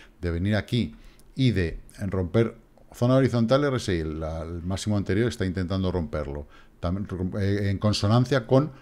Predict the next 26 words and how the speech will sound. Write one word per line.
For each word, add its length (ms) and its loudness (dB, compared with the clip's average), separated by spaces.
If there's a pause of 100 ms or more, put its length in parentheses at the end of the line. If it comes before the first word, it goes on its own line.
(140)
rompo 640 4
estos 240 -2
cierres 260 -2
que 80 -4
tenemos 240 0
aquí. 260 -6
Vamos 200 -6
a 40 -2
ver 100 0
el 40 -14
cierre 240 0
de, 320 0 (460)
de 140 -2
la 120 0
semana 320 -2
y 40 -2
el 60 -2
cierre 280 -4
del 120 -6
día, 220 -6
pero 140 -4
está 240 -4
muy, 500 0 (160)
muy 180 0
interesante, 600 -6 (120)
¿vale? 240 -10